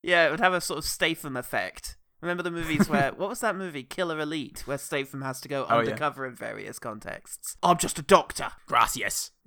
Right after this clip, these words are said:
Speaker 1: <laughs> "Don't worry about me." Turn into Michael Caine.
Speaker 2: Yeah, I think maybe a, a spy, but in an Asian country for Hulk Hogan.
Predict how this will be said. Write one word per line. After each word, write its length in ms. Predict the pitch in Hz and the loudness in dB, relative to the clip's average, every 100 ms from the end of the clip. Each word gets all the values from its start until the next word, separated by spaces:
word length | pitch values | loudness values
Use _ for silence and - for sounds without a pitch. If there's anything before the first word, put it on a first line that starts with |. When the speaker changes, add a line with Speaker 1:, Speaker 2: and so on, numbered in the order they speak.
| - | -16
Speaker 1:
<laughs> 1600 | 185 202 - 214 233 - 254 - - - 370 381 - - - - | -16 -14 -12 -10 -8 -6 -8 -8 -8 -6 -6 -6 -6 -6 -10 0
"Don't 200 | 170 156 | 2 4
worry 140 | 165 160 | 2 4
about 220 | 165 175 | 2 6
me." 240 | 208 131 - _ | 6 6 -2 _
Turn 140 | - 131 | -8 -6
into 160 | 123 120 | -6 -8
Michael 280 | 113 - | -8 -10
Caine. 320 | - 123 110 120 | -10 -10 -10 2
Speaker 2:
Yeah, 180 | 143 139 | 6 8
I 120 | 147 | 6
think 140 | 170 | 4
maybe 360 | 160 151 147 131 | 2 4 2 4
a, 100 | 127 120 | 2 2
a 40 | |
spy, 380 | 120 - 123 123 | 0 4 6 6
but 140 | 117 113 | 2 -2
in 380 | 110 107 104 - _ _ _ | -2 -2 -2 -6 _ _ _
an 120 | 120 104 | -6 -4
Asian 380 | 107 107 101 | -6 -6 -6
country 400 | - 104 - 95 | -6 -6 -6 -8
for 120 | 101 104 | -6 -6
Hulk 220 | 95 104 | -4 -4
Hogan. 340 | 101 - 147 | -4 -4 -10